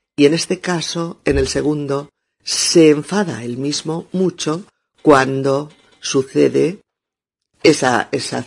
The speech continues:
mm, circunstancia, esa situación. O también,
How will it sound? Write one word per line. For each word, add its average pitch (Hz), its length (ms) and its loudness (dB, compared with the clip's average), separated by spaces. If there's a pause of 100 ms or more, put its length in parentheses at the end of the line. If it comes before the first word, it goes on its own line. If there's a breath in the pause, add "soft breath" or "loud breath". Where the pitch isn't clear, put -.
(140)
mm, 123 280 -4
circunstancia, 151 960 -6
esa - 200 -10
situación. 139 680 -8 (1800)
O 147 160 8
también, 254 580 2